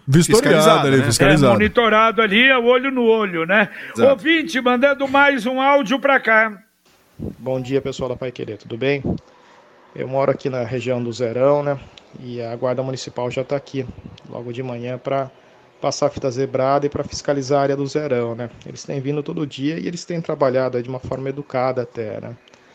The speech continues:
Speaker 4: É, pra manter o pessoal fora do, do parque, né?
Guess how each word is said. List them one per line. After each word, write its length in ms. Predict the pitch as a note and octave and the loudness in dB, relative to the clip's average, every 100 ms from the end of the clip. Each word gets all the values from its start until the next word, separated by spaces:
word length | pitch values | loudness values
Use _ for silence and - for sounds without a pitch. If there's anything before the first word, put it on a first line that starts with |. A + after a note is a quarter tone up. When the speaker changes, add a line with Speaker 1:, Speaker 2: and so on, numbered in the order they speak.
| _ _ _ _ _ | _ _ _ _ _
Speaker 4:
É, 580 | - A2+ A2+ A2 A2 G2+ A2 - | -12 -10 -10 -12 -14 -16 -18 -10
pra 140 | B2+ | -6
manter 440 | B2 B2 - C3 | -6 -8 -4 -2
o 220 | B2 A2+ A#2 B2 - - | 0 -4 -8 -18 -18 -16
pessoal 320 | A#2+ - B2 | -10 -6 -4
fora 400 | - C3 B2+ C3 | -2 -2 -2 -4
do, 160 | C3 | -8
do 180 | B2+ B2+ | -8 -12
parque, 520 | B2 B2 A2+ A2 - | -10 -8 -8 -10 -12
né? 120 | A#2+ | -14